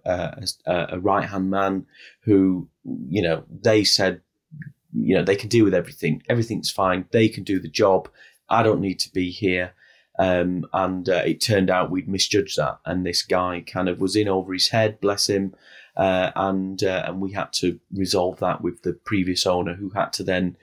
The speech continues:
you know, help us resolve things. And, and obviously we had the dispute and everything else. So, uh, so yeah, it was a, that, the same example again, uh, John. Um, we have had another example as well, um, where the,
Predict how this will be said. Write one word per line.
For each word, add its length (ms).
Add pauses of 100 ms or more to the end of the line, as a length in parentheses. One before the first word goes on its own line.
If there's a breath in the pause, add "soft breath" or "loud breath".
(380 soft breath)
you 140
know, 200 (460)
help 360
us 380
resolve 440
things. 320
And, 260
and 280
obviously 280
we 100
had 200
the 80
dispute 440
and 80
everything 340
else. 240
So, 280 (400 loud breath)
uh, 260
so 160
yeah, 160
it 100
was 180
a, 140
that, 220 (400)
the 120
same 300
example 460
again, 380 (220)
uh, 260
John. 520
Um, 300
we 120
have 200
had 360
another 260
example 480
as 120
well, 380 (480 loud breath)
um, 560
where 720
the, 640